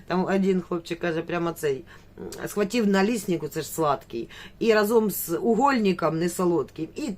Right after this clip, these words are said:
одно то, одно то. Він каже: «Ну ти що робиш, сладке, солене?» Він каже: «А мені пофіг, <laughs> але головне, що воно вкусно». <laughs> Так що так, порадувала. Я говорю: «О, бачиш, а ти мені казав, не треба, не треба». Треба.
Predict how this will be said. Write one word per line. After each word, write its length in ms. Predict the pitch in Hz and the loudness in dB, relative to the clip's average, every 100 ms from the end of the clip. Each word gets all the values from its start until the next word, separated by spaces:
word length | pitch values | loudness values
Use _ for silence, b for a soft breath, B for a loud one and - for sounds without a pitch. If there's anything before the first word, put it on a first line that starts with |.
| - | -2
одно 340 | - 220 240 220 | 2 4 4 2
то, 180 | 220 | 2
одно 260 | 214 196 185 | 4 4 2
то. 160 | 175 175 | 2 -2
Він 60 | |
каже: 320 | 175 196 220 | 0 2 2
«Ну 140 | 233 240 | 0 -2
ти 120 | 226 | -6
що 200 | 247 277 | -6 -4
робиш, 380 | 247 220 185 180 | 2 2 2 0
сладке, 360 | 202 196 208 | 0 0 0
солене?» 340 | 196 202 196 180 | -2 2 2 2
Він 80 | 196 | -2
каже: 200 | - 240 | -2 0
«А 40 | |
мені 140 | 190 | 0
пофіг, 360 | 143 143 143 - 165 | 0 -4 -6 -8 -10
<laughs> 120 | - | -8
але 200 | - 190 | -2 2
головне, 280 | 185 185 180 | 2 2 0
що 140 | 175 175 | 0 0
воно 180 | 165 | 0
вкусно». 500 | 156 - 143 - 151 180 | -4 -8 -12 -10 -12 -10
<laughs> 140 | - 190 B 349 311 220 - - | -10 -12 B -12 -12 -14 -16 -10
Так 180 | 160 165 | -8 -8
що 160 | - | -8
так, 260 | 180 127 123 | -8 -8 -10
порадувала. 640 | - 147 135 143 135 131 | -8 -6 -6 -6 -8 -8
Я 240 | 127 151 165 | -4 -2 0
говорю: 240 | 160 175 | 0 4
«О, 100 | 202 | 4
бачиш, 360 | 180 240 160 156 | 4 0 -2 -6
а 40 | |
ти 120 | 160 | -2
мені 140 | 208 180 | 0 0
казав, 300 | 180 170 165 | 0 0 0
не 100 | 180 | -2
треба, 440 | 214 190 196 170 | -2 -2 0 -2
не 120 | 160 | -2
треба». 340 | 156 147 143 143 - B B B B | -4 -8 -10 -12 -20 B B B B
Треба. 400 | - 233 160 - | -4 -2 -2 -4